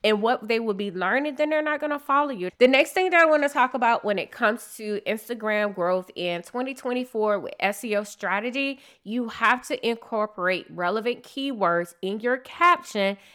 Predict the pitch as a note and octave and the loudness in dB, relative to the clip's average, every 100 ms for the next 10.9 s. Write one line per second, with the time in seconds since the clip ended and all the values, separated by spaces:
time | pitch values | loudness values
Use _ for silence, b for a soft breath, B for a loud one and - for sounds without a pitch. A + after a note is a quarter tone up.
0 | b - G#3+ - - G#3+ C#4 C#4 A#3 G#3+ | b 2 2 0 2 4 4 2 0 0
1 | - F#3+ G3+ F#3+ F3+ F#3 - A#3+ B3+ - | 0 -4 -6 -4 -6 -4 2 2 2 -4
2 | - B3 A#3 A#3 A3 - b b - A#3 | -2 2 2 2 0 -8 b b -6 -4
3 | A3 A3+ A#3 G#3 G3+ G3 - A#3+ - G#3 | -4 -6 -4 -4 -4 -6 -6 -8 -6 -8
4 | - G#3+ G3+ G3+ F#3 - F3 F3 F#3+ F3+ | -6 -6 -6 -8 -12 -12 -12 -6 -4 -4
5 | D#3+ - - G3+ D3+ E2 E3+ _ B B | -6 -10 -4 -2 -4 -8 -14 _ B B
6 | B - A3 G#3+ G#3 F#3 - G#3+ C#4 C4 | B -2 2 4 4 2 2 2 4 0
7 | - B3 A#3 G3 F3 - - D4+ C#4+ E4+ | 0 0 0 -2 -6 -8 -8 -8 -8 -8
8 | C4+ C4 B3+ - A#3+ A#3+ - A#3+ A3+ G#3 | -2 -2 -2 -4 -4 -4 -8 -10 -4 0
9 | A3 A3 - F#3 E3+ F3 G3+ G#3+ - G3+ | 0 0 -4 -2 -2 -4 -8 -10 -8 -2
10 | F#3+ F#3+ G3 F#3 F#3 E3+ D#3+ D3+ D3+ | 2 2 2 -4 -4 -2 -2 -4 -10